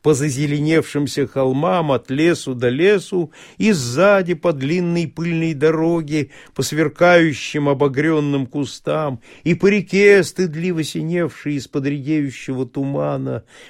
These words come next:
полились сперва алые, потом красные,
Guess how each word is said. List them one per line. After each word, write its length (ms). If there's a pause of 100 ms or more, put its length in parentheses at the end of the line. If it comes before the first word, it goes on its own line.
(120)
полились 580
сперва 680
алые, 540
потом 440
красные, 920